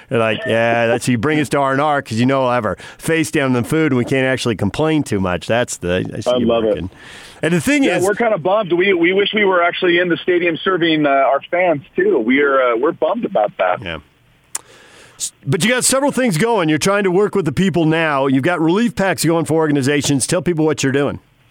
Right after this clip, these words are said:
Speaker 2: Yeah, so, you know, when this whole epidemic hit, one of the things that we saw that was the hardest hit were just families. Um, you know, there's a lot of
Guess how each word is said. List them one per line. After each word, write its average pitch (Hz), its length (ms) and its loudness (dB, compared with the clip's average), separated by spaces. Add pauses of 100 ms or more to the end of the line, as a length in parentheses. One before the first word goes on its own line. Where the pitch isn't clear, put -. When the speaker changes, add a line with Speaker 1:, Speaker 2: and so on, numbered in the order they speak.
(960)
Speaker 2:
Yeah, 180 280 2
so, 180 340 2 (160)
you 151 60 0
know, 170 80 4
when 175 100 2
this 202 160 -2
whole 170 160 0
epidemic 135 480 -2
hit, 131 340 0 (380)
one 127 260 0
of 151 60 0
the 127 80 0
things 131 240 0
that 110 100 0
we 117 120 2
saw 120 260 0
that 110 180 -2
was 110 220 0
the 120 100 -2
hardest 127 400 -2
hit 110 220 0
were 117 140 2
just 117 240 -2 (180)
families. 117 460 0 (180)
Um, 107 240 0
you 123 60 2
know, 120 100 0
there's 120 160 0
a 131 40 0
lot 127 180 2
of 110 100 -4